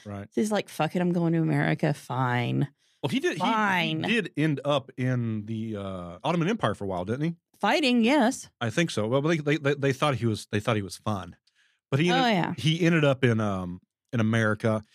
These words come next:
Speaker 1: and he modernized the military.
Speaker 2: Oh, yeah, he
Speaker 1: Uh,
Speaker 2: did.
Speaker 1: he
Speaker 2: They u-, they used the blue book that he came up with until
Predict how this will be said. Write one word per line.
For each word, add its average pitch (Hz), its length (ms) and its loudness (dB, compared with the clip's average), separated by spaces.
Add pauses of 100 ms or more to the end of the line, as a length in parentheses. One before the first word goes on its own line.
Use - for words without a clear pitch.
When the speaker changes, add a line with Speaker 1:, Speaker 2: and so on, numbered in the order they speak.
(460)
Speaker 1:
and 139 160 2
he 170 100 2
modernized 143 600 2
the 113 40 0
military. 117 560 0 (140)
Speaker 2:
Oh, 415 380 2
yeah, 262 60 -6
he 285 180 0
Speaker 1:
Uh, - 20 -4
Speaker 2:
did. 302 400 0
Speaker 1:
he 131 320 -2
Speaker 2:
They 285 320 2
u-, 302 300 2
they 262 360 2
used 247 520 0
the 208 340 0 (340)
blue 269 280 0
book 175 400 0 (100)
that 185 160 2
he 190 100 0
came 202 280 0
up 185 180 0
with 180 460 0
until 175 840 0